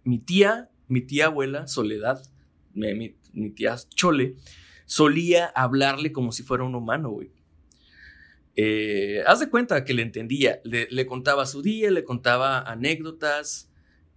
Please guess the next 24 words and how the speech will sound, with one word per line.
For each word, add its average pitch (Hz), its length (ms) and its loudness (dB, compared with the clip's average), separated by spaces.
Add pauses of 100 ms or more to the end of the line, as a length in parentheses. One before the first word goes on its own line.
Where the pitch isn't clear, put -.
eh, 107 360 0
y 170 80 2
la 147 160 6
perrita 135 380 -2
respondía 123 580 -4
de 135 60 -4
una 135 120 -6
manera 117 280 -8
muy 127 140 -6
singular. 131 420 2
Te - 100 -2
lo 123 100 0
juro 196 320 6
que 131 240 -6
no, 170 220 2
no 180 140 2
es 175 100 0
mi 214 80 6
recuerdo 175 480 -2
pendejo 139 400 0
de 139 80 0
niño, 139 300 -2
güey. 131 200 0
Sí, 151 380 -4